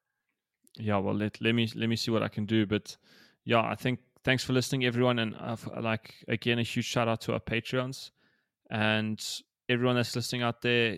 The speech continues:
You know, you guys are fantastic. Thanks for supporting the show. Go follow us on Instagram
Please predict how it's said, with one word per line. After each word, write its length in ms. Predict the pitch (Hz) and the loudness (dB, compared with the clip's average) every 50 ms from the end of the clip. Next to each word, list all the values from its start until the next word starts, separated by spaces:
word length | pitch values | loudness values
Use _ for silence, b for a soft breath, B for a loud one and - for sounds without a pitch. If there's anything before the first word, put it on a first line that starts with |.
| - | -8
You 200 | - - - 120 | -12 -10 -6 -2
know, 100 | 113 113 | 0 0
you 120 | 110 113 107 | 0 0 0
guys 240 | - 113 110 107 113 | 0 0 0 0 -2
are 40 | |
fantastic. 680 | 107 - 123 - - 120 113 113 - - 120 113 - - | -6 -6 -6 -4 -2 0 0 -2 -2 -2 -4 -6 -6 -6
Thanks 280 | - 120 120 117 - - | -6 -4 -4 -4 -4 -2
for 320 | - 113 110 107 107 101 _ b b b b b | 0 2 2 2 0 -2 _ b b b b b
supporting 360 | - - - 120 117 113 113 | -16 -6 -2 0 0 0 0
the 60 | 107 | -2
show. 340 | - - - 117 113 113 110 - - | -2 0 2 2 2 2 0 -2 -6
Go 220 | - 110 113 117 113 | -4 -2 0 0 0
follow 260 | - - 117 117 117 | 0 0 0 0 0
us 140 | 113 - - | 0 -2 -4
on 80 | - | -6
Instagram 680 | - 120 113 - - 120 - 120 117 113 113 113 110 | -4 -4 -6 -4 -6 -4 0 0 2 2 2 0 -2